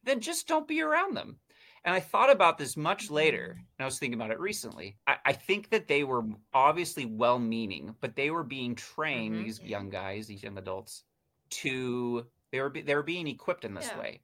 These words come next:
Speaker 1: 'cause they wanted to honor the Lord. They
Speaker 2: Of
Speaker 1: wanted not
Speaker 2: course.
Speaker 1: to lust or sin or, you know, things like that.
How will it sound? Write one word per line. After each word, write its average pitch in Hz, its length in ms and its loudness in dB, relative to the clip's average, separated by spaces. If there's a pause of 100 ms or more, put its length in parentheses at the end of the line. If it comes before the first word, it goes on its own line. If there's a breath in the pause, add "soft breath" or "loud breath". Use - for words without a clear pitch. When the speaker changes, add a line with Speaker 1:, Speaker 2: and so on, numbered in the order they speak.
Speaker 1:
'cause 160 120 -8
they 190 120 2
wanted 175 600 4
to 123 120 -2
honor 110 240 2
the 98 100 -6
Lord. 104 260 -2
They 139 120 -2
Speaker 2:
Of 147 80 -2
Speaker 1:
wanted 160 560 4
not 120 240 0
Speaker 2:
course. - 140 -16
Speaker 1:
to 113 260 -2
lust 101 480 -2
or 107 60 -6
sin 104 420 -4
or, 104 200 -6
you 113 140 -6
know, 104 140 -6
things 104 260 -10
like 76 180 -8
that. 80 200 -8